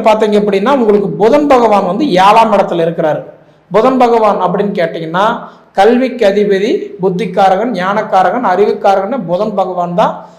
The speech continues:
அந்த புதன் பகவான் வந்து உங்களுக்கு ஏழாம் இடத்துல இருக்கிறதுனால ஏதாவது ஒரு ரூபத்துல படிப்பு நல்லா இருக்கும், படிப்பு நல்லா இருக்கும், படிப்பு சார்ந்த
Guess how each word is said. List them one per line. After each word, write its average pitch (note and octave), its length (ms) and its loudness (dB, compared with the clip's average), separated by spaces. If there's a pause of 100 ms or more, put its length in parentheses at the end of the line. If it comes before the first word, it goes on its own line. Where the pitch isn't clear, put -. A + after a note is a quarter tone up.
(200)
அந்த A#3 180 0 (140)
புதன் B3 260 0
பகவான் A3 360 0
வந்து A3+ 140 -4
உங்களுக்கு F#3+ 260 -2 (180)
ஏழாம் A#3 320 4
இடத்துல F#3+ 320 0
இருக்கிறதுனால E3+ 640 -4 (220)
ஏதாவது A#3+ 440 2
ஒரு G#3 140 4
ரூபத்துல G3+ 480 -2 (160)
படிப்பு C#4+ 380 0 (100)
நல்லா C#3+ 220 -2
இருக்கும், C#3 280 -10 (640)
படிப்பு G#3 320 2 (100)
நல்லா F#3+ 240 0
இருக்கும், D4+ 260 -4 (100)
படிப்பு G#3+ 300 -2 (200)
சார்ந்த C4+ 400 4